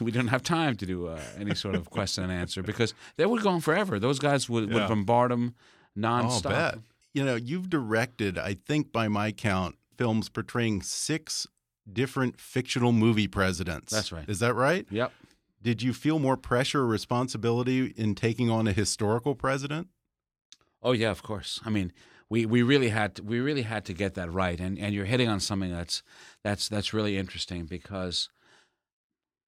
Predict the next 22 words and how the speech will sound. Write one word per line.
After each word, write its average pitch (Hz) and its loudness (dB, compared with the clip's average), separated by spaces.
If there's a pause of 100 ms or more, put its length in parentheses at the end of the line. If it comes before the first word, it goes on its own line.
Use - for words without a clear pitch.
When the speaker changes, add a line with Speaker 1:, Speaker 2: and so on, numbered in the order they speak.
(580)
Speaker 1:
one 127 2
of 151 -2
the, 107 0
you 113 -2
know, 104 -4
for 117 -4
the, 104 -4
for 107 -4
British 135 2
actors, 90 -2
for 98 -8
many 101 0
actors, 90 -4 (160)
Hamlet 104 0
is 82 -6
the, 80 -6 (600)
you 101 -10
know, 85 -10
that 101 -4
is 90 -6
the 92 -4
steel, 104 0